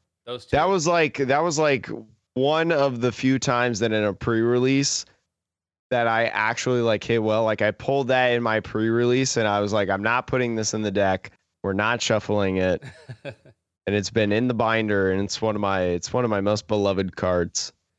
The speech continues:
Speaker 2: It's so good. It's so good, Sean.
Speaker 1: So, Jake, what did you get? Did you open some one pre-release, some
Speaker 2: I
Speaker 1: pre-release?
Speaker 2: did open up Chilling Reign. I just, so I just got one pre-release 'cause I'm poor. Still,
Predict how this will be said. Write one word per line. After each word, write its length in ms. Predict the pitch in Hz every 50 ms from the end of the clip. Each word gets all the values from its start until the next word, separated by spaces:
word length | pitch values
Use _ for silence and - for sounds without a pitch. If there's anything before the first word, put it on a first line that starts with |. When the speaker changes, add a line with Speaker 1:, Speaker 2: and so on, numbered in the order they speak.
| _
Speaker 2:
It's 80 | - -
so 260 | - - 143 135 127
good. 380 | 104 92 101 98 92 82 - - _ _ -
It's 120 | 113 -
so 220 | - - - 147 139
good, 300 | 123 139 139 135 113 -
Sean. 400 | - - - - - - 110 - _ _ _ _ _ _ -
Speaker 1:
So, 220 | - - - - - _ _ _ _ _ _ _ _ _ _ _ -
Jake, 320 | 190 170 160 147 - _ _ _ _ _
what 140 | 147 175 202
did 100 | 196 160 147
you 100 | 151 143
get? 240 | 123 113 92 95 101
Did 80 | 110 117
you 180 | 131 147 151 147
open 600 | 143 139 139 131 - 143 139 139 139 139 135 - _
some 560 | _ - - - 123 123 127 131 135 131 - -
one 340 | 117 107 107 107 113 123 127
pre-release, 480 | 120 - 127 123 120 120 120 123 123 120
some 180 | - - 110 113
Speaker 2:
I 320 | 143 156 175 190 220 240
Speaker 1:
pre-release? 100 | 240 196
Speaker 2:
did 280 | 180 180 170 156 147 135
open 400 | 135 123 123 123 113 - 120 113
up 180 | 107 104 98 82
Chilling 400 | - - 117 104 104 101 101 98
Reign. 480 | 98 95 92 92 92 90 95 107 127 - _ _ _ _ _ _ _ -
I 160 | 117 131 143
just, 180 | 143 151 143
so 160 | - 156 151 143
I 200 | 123 127 151 165
just 160 | 170 156 151
got 160 | 185 160 156
one 180 | 151 156 151 143
pre-release 500 | - 147 147 139 135 131 127 127 123 -
'cause 200 | - 139 123 123
I'm 120 | 117 110
poor. 420 | - - 120 113 113 107 104 107 - _ _ _ _ _ _
Still, 600 | 143 - - - 120 117 113 110 110 110 110 -